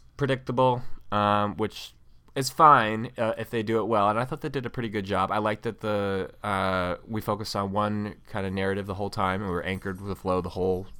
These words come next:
way through and kind of go through his process of, uh, realizing who he is and what he was doing and how, and how he was manipulated into doing that. Um, that being said, I think, uh, you know, it wasn't my favorite <laughs> episode, even though it was a good one.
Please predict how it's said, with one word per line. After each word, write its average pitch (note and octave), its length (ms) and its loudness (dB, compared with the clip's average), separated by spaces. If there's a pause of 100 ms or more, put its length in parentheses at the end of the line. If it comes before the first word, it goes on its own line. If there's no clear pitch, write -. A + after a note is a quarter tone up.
(140)
way F#2 200 0
through G2 320 0
and F2+ 280 -2 (140)
kind F2+ 220 -6
of E2+ 300 -10
go G2+ 220 0
through G2 320 -4
his F#2 240 -4
process F#2 560 -2
of, F2 260 -2 (680)
uh, E2 500 -2 (680)
realizing G#2+ 640 6
who G#2+ 200 0
he G#2 220 0
is G2+ 200 0
and F#2+ 100 -2
what F#2+ 160 2
he G2+ 80 -2
was F#2+ 140 -4
doing G2 260 -2
and F2+ 120 -6
how, G2 260 0 (120)
and F#2 140 -6
how G2 200 2
he G2+ 120 -4
was F2 160 -6
manipulated F2 640 -4
into F2 180 -4
doing F#2 340 -4
that. D2 300 -10 (440)
Um, F2 480 0 (460)
that F3+ 160 6
being G3+ 120 0
said, D3+ 300 6
I C3+ 40 0
think, C#3+ 220 -2
uh, C#3+ 60 -4 (220)
you C3+ 120 -4
know, C3+ 140 6
it C#3 40 4
wasn't D3 200 2
my B2+ 120 0
favorite C3 340 4
<laughs> C3+ 40 4
episode, D3+ 440 0
even C3+ 180 -2
though B2 100 0
it A#2+ 40 2
was G2+ 120 -2
a E2+ 40 -10
good A2+ 200 2
one. G#2+ 340 0